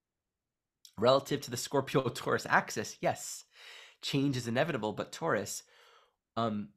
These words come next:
let's focus on happiness. Let's focus on joy. Let's focus on contentment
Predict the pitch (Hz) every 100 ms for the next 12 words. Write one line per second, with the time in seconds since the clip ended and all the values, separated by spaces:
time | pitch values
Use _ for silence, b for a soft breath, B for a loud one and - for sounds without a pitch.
0 | _ 127 131 - 127 131 127 110 98 127
1 | 123 90 90 - - - 101 - 117 113
2 | 110 95 87 113 95 85 - _ _ _
3 | _ - 110 - - 123 135 - 107 101
4 | - 87 - 165 - 92 87 - -